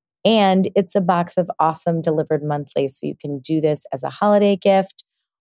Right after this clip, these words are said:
or you can do it again because it's holiday time and you kind of need a little bit of freedom, but you want your kids to do something other than be on screens.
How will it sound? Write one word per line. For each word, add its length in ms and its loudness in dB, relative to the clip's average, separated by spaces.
or 380 4
you 140 -2
can 200 0
do 160 2
it 200 2
again 540 -2
because 380 -4
it's 200 0
holiday 400 2
time 420 -2
and 140 -2
you 100 -4
kind 100 -4
of 140 -4
need 340 -2
a 60 -6
little 340 0
bit 200 0
of 100 -2
freedom, 640 -2
but 120 0
you 140 0
want 280 -2
your 100 -2
kids 300 -6
to 80 -8
do 100 0
something 340 -4
other 160 -2
than 200 -4
be 100 -4
on 180 -6
screens. 680 -14